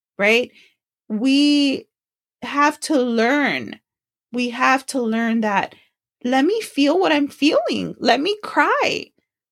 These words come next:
Let me lock myself in the bathroom and, and cry and process," right? And it's how you process.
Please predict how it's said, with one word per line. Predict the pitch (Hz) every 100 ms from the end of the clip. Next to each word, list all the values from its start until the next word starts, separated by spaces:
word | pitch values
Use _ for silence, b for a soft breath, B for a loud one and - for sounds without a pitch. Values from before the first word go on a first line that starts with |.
| -
Let | 226 233
me | 277 311
lock | 247 202 214
myself | 269 302 311 294
in | 320
the | 330
bathroom | 277 254 381 480 311 247 220
and, | 220 220 B B -
and | 254 233
cry | - 254 240 302
and | 262 233
process," | - 240 269 440 - 190 - - - _ _ _
right? | 214 233 311
And | 294 302
it's | 302
how | - 311
you | 508 494
process. | - 208 214 - -